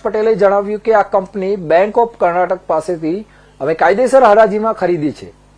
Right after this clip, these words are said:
જૂના ડ્રગ્સ કેસ સાથે અમારો કોઈ સંબંધ નથી. જ્યારે અન્ય ડિરેક્ટર હસમુખભાઈ ચેતર વસાવા અને આપ પર આરોપ મૂક્યો કે સરકાર વિરુદ્ધ લડવા મુદ્દો ન હોવાથી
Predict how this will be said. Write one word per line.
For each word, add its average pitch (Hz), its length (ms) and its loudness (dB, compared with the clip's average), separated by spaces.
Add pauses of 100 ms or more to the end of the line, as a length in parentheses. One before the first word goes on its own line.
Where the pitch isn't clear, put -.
(400)
જૂના 180 220 2
ડ્રગ્સ 226 360 2
કેસ 247 140 2
સાથે 247 280 0
અમારો 240 280 2
કોઈ 233 180 2
સંબંધ 202 420 0
નથી. 214 260 -6
જ્યારે 202 280 2
અન્ય 208 260 0
ડિરેક્ટર 233 440 0
હસમુખભાઈ 220 540 -4
ચેતર 214 360 -2
વસાવા 208 440 0
અને 185 220 0
આપ 180 280 -4
પર 220 200 0
આરોપ 185 400 0
મૂક્યો 185 320 -4
કે 175 320 -4 (540)
સરકાર 220 340 6
વિરુદ્ધ 262 260 0
લડવા 233 340 6
મુદ્દો 214 360 0
ન 214 60 -4
હોવાથી 208 800 0